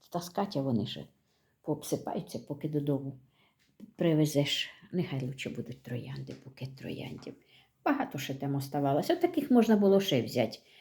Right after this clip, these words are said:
А треба було взяти. Ще така жовта була і біла. Треба було то й взяти їх. От. Бо так люди не, не дуже їх беруть. А я беру завжди. Мені сподобається, що не взяти. Правильно кажу.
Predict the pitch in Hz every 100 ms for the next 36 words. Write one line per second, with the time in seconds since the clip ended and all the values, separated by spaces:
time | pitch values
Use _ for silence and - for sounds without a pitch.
0 | _ - 196 220 202 202 202 196 156 131
1 | - - 180 175 175 170 165 165 208 262
2 | 143 131 127 127 127 196 160 135 123 113
3 | 117 180 160 165 156 147 147 135 - 98
4 | - - - _ _ _ _ _ - 98
5 | 98 - 370 - 285 - 196 165 143 143
6 | 143 127 104 - 78 82 - 131 208 226
7 | - - _ _ _ _ _ - 247 123
8 | - 127 151 131 151 - _ _ 151 151
9 | - _ - 127 127 - - - - -
10 | 127 - 95 - _ _ _ _ _ _
11 | _ _ 143 139 135 - _ _ -